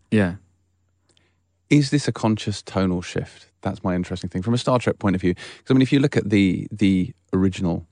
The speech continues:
Speaker 2: ten movies for Star
Speaker 1: Uh-huh.
Speaker 2: Trek, you have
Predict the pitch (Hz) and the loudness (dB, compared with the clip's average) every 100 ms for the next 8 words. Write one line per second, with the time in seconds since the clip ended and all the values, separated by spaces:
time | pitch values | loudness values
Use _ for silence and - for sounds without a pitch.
0 | _ _ _ _ _ _ _ - 87 90 | _ _ _ _ _ _ _ -4 -2 -2
1 | - 113 _ _ _ _ - 101 98 - | -6 -14 _ _ _ _ -6 -4 -2 -4
2 | - 110 _ _ - _ _ _ - 120 | -8 -14 _ _ -20 _ _ _ -2 2
3 | 117 104 104 101 | 4 4 2 2